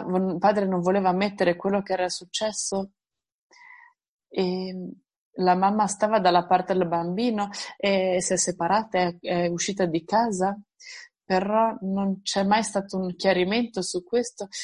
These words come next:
e il papà non era disponibile a fare una terapia. E per me è stato veramente al limite accompagnare questo e vivere questa situazione.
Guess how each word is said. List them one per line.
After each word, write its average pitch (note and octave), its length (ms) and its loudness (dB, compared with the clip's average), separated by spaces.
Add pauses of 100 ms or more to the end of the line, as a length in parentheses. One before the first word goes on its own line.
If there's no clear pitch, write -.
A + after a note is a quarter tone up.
(160)
e - 100 -2
il F#3+ 120 0
papà G#3 380 2
non F#3+ 240 -2
era F#3 180 4
disponibile F3+ 680 -2
a F3 180 -6
fare F3+ 200 -4
una F3+ 180 -6
terapia. G#3+ 760 -2 (1300)
E G3 200 -2
per F3 240 -2
me G3 640 -4 (1120)
è F#3 120 0
stato F3+ 460 -4
veramente F#3 520 0
al F3+ 100 0
limite F#3+ 720 -2
accompagnare F#3 1000 -4
questo G#3 360 -6
e F3 60 4
vivere F#3+ 340 0
questa F3 320 -4
situazione. F#3+ 1120 -6